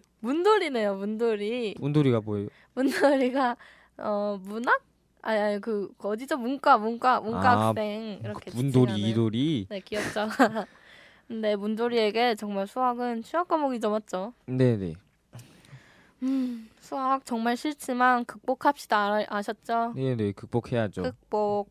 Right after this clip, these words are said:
Speaker 2: 그리고 다음 주가 장안고등학교 중간고사거든요. 중간고사.
Speaker 1: 네.
Speaker 2: 그 서천군의 다른 학교들도 다 이, 이 정도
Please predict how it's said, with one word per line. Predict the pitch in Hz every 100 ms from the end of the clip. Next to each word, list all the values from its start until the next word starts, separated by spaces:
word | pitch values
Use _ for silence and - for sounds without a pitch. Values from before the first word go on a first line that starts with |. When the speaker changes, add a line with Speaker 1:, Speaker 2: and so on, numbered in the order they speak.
| _ _ _ _ - - - -
Speaker 2:
그리고 | 156 185 196 190
다음 | 175 156 165 190
주가 | 196 190 185
장안고등학교 | 180 156 170 180 170 160 143 135
중간고사거든요. | - 151 143 127 117 107 92 98 107 107
중간고사. | - 123 117 101 110 120 92
Speaker 1:
네. | 208 233 220 190 185
Speaker 2:
그 | 208 147 151 147 139 - _ _ _
서천군의 | - 175 214 202 170
다른 | 139 139 143
학교들도 | 156 196 190 175
다 | - 127 117
이, | 113 107 -
이 | - 98 117 120 120
정도 | 135 139 120 113 107 104 101 95